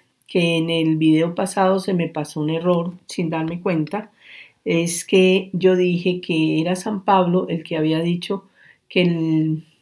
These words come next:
y la palabra era la luz verdadera que ilumina a todo hombre. Eso lo dijo San Juan en su prólogo. La primera parte del Evangelio de San Juan se llama el prólogo de San Juan,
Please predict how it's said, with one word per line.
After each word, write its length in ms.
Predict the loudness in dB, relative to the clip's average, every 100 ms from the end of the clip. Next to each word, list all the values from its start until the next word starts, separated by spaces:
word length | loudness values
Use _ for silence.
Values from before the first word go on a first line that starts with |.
| _ _ _
y 60 | 2
la 140 | 2
palabra 380 | 2 2 2 2
era 160 | 2
la 140 | 2 2
luz 280 | 0 -2 0
verdadera 560 | 0 0 -2 -2 -4
que 120 | -4
ilumina 420 | -2 -2 -2 -4 -4
a 80 |
todo 320 | -4 -2 -2 -2
hombre. 500 | -2 0 -2 -6 -16
Eso 180 | -10 -4
lo 60 | -4
dijo 220 | -4 -6
San 320 | -6 -8 -8
Juan 400 | -6 -4 -4 -4
en 160 | -4 -4
su 220 | -6 -10
prólogo. 560 | -4 -2 0 -4 -8 -18 _ _ _ _ _ _
La 200 | -4 -4
primera 400 | -2 -2 -2 -2
parte 320 | 0 -2 -2 -2
del 160 | 0
Evangelio 460 | 0 -4 -4 -4 -4
de 40 |
San 240 | -4 -8 -6
Juan 420 | -4 -4 -4 -6
se 140 | -4
llama 240 | -4 -4 -6
el 80 |
prólogo 480 | -6 -4 -2 0 0
de 100 | -2
San 220 | -4 -10
Juan, 380 | -6 -4 -4 -8